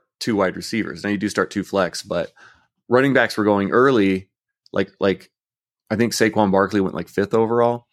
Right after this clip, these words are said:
So they were going a little bit earlier, but Tony still fell to pick twenty-three. So was able to get him. So I was really happy with my draft. I, I was a little light on wide receiver, but overall loved my draft. But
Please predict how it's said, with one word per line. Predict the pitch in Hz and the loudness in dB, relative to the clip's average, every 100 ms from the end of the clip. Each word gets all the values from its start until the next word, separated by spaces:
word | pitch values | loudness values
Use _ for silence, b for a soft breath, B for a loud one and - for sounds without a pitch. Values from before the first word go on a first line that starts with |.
| B | B
So | - 104 | -4 0
they | 107 | 2
were | 110 | 2
going | 107 110 98 | 2 2 2
a | |
little | 104 110 | 0 0
bit | - | 0
earlier, | 92 127 107 | 2 4 2
but | 92 92 - | 2 0 -2
Tony | 104 110 123 | -2 0 0
still | - 139 | 0 -2
fell | 131 139 131 98 | 2 2 4 2
to | 90 - 95 90 90 _ _ _ _ | -2 -2 -2 -2 -8 _ _ _ _
pick | - 107 | -2 -2
twenty-three. | - 107 95 104 92 | 0 0 0 0 -2
So | 85 85 82 90 _ _ _ _ _ - _ _ | -4 -6 -6 -10 _ _ _ _ _ -20 _ _
was | 98 104 | -2 2
able | 104 98 | 2 2
to | |
get | 95 98 | 0 0
him. | 95 98 | 0 -2
So | 101 | -2
I | |
was | 85 | -4
really | 123 156 170 | 0 2 4
happy | 143 123 | 2 2
with | 113 98 | 0 0
my | 98 | 0
draft. | 92 92 92 95 | 0 0 0 0
I, | 98 - | -2 -2
I | 101 | -4
was | 95 | -2
a | |
little | 95 104 107 | 0 2 2
light | 98 92 | 2 0
on | 90 | -2
wide | 92 90 | -6 -8
receiver, | 90 92 82 | -12 -12 -12
but | 92 87 | -10 -6
overall | 95 92 90 90 - _ b b b b _ | -4 -2 -2 -2 -6 _ b b b b _
loved | 98 87 | -8 -6
my | 92 | -6
draft. | 87 87 87 - | -6 -8 -10 -4
But | 107 98 | -2 -2